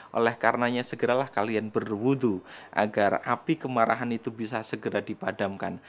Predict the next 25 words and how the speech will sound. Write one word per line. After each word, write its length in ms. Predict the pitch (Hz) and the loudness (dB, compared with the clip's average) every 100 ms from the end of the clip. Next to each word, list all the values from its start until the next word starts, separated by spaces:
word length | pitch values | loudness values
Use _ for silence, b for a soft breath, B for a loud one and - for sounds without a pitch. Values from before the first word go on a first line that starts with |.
| B B - | B B -2
Lakukan 480 | 104 139 131 120 | 0 0 0 0
wudu. 400 | 113 139 131 113 - B - | 2 2 2 0 -2 B -10
Dengan 240 | 110 107 104 | -2 0 0
demikian 480 | 101 104 - 117 - | -2 -4 0 0 0
akan 240 | 107 110 | -2 -2
segera 400 | 110 113 113 113 | -4 -6 -2 -2
tentram 560 | 107 120 117 123 143 131 | 0 -2 0 2 2 -2
kembali 480 | 120 117 113 131 110 | 0 2 4 2 -2
kemarahan 560 | 107 104 110 113 113 | -2 0 0 0 -2
yang 160 | 110 110 | -2 -4
sempat 480 | - 131 135 135 127 | -6 -4 -2 -2 -2
hendak 240 | 107 - | -2 -2
keluar 320 | - 107 107 - | -2 0 0 0
itu." 240 | - 95 - B B B B - | -4 -8 -10 B B B B -6
Kemudian 480 | 139 139 135 135 131 | -2 0 4 4 4
yang 240 | 113 107 | 0 -2
keempat 640 | 127 - 165 160 127 123 | -6 -4 -4 2 4 4
adalah 400 | - 110 110 101 | 0 -2 0 0
dengan 320 | 104 117 107 110 | -2 -4 -2 -2
mengubah 480 | 110 110 107 101 | -4 -2 0 0
posisi. 560 | - 98 - 98 90 85 B B _ | 0 -6 -4 -8 -8 -12 B B _
Nabi 240 | - 110 123 | -2 0 0
juga 320 | 117 107 82 | 0 0 2
pernah 240 | 117 107 | 2 0
menjelaskan 720 | 110 104 98 95 101 160 190 | -2 -2 0 0 0 -2 -2